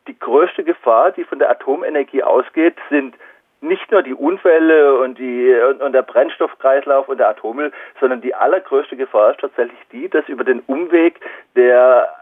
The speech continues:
Atomenergie immer mehr Länder in den Besitz von Atomkraftwaffen kommen. Und gerade jetzt im Moment so diese Euphorie, neue kleine Atomkraftwerke für die Welt,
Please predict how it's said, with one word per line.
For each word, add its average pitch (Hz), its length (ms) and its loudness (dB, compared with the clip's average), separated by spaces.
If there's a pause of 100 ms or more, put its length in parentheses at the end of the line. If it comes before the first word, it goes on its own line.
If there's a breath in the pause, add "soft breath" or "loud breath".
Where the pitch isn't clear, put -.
Atomenergie 143 880 -4 (220 loud breath)
immer 147 180 0
mehr 139 180 2
Länder 131 520 2
in 127 140 -10
den 127 120 -10
Besitz 123 300 -10
von 127 120 -4
Atomkraftwaffen 117 880 -4
kommen. 98 400 -2 (280 loud breath)
Und 131 140 -8
gerade 135 280 0
jetzt 135 340 -2
im 185 80 -12
Moment 151 380 0
so 127 80 -8
diese 139 240 -4
Euphorie, 123 560 -2 (180 soft breath)
neue 170 300 0
kleine 143 420 2
Atomkraftwerke 135 800 -2
für 127 120 -10
die 120 140 -12
Welt, 113 240 2